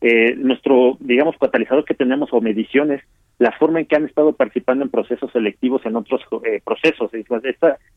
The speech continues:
esta vez será su tercera ocasión que pueden participar desde el extranjero. La primera vez que, ah, el derecho era nuevo en dos mil doce,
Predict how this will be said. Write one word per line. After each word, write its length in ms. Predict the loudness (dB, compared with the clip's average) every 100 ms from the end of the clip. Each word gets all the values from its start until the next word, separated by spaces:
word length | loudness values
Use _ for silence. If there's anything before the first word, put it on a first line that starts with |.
| -6
esta 260 | -2 2
vez 140 | 2 2
será 200 | 0 -2
su 80 | 0
tercera 320 | -2 0 0
ocasión 320 | 0 -2 -4
que 100 | -6
pueden 220 | -2 0 0
participar 420 | -2 -2 -2 -2
desde 120 | 0
el 80 | -2
extranjero. 520 | -2 -4 -2 -2 -4 -8 _ _ -2
La 180 | 0
primera 320 | 2 2 4 4
vez 180 | 2 2
que, 160 | 0 2
ah, 140 | 2
el 160 | 2 2
derecho 360 | 2 2 0
era 100 | -2
nuevo 260 | 0 0 0
en 80 | 0
dos 160 | -2
mil 160 | 0 2
doce, 300 | 2 0